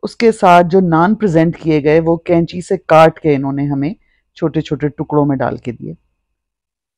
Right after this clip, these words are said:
hummus के ऊपर हमने ऑलिव ऑयल डाला, ये नान के टुकड़े हैं और ये बहुत सॉफ्ट और बहुत टेस्टी हैं।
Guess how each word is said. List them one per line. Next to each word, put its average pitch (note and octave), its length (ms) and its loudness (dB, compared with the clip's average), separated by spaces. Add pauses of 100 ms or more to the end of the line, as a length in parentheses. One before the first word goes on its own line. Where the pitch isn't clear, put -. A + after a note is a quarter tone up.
(180)
hummus E3 260 -2
के F3+ 80 -6
ऊपर D3 240 -2
हमने C#3 500 -4
ऑलिव B2+ 280 -4
ऑयल D3+ 180 0
डाला, F3+ 320 0 (1040)
ये E3 100 -2
नान C3 260 -4
के D3 120 -6
टुकड़े D#3 320 -2
हैं F#3 140 -2
और F#3 120 -4
ये F3 180 -2
बहुत D#3+ 680 0
सॉफ्ट - 460 0 (100)
और C3+ 180 -12 (140)
बहुत C#3+ 500 2
टेस्टी - 340 -8
हैं। - 160 -20